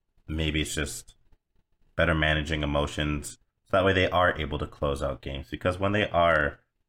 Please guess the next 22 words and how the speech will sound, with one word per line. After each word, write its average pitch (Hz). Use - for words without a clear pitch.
you 76
know, 76
like 73
you 82
said, -
emotions 80
great 78
for -
the 82
game, 73
you 73
know, 71
can 71
swing 82
the 78
tide 76
in 78
either 82
or 78
direction 76
for 76
you. 71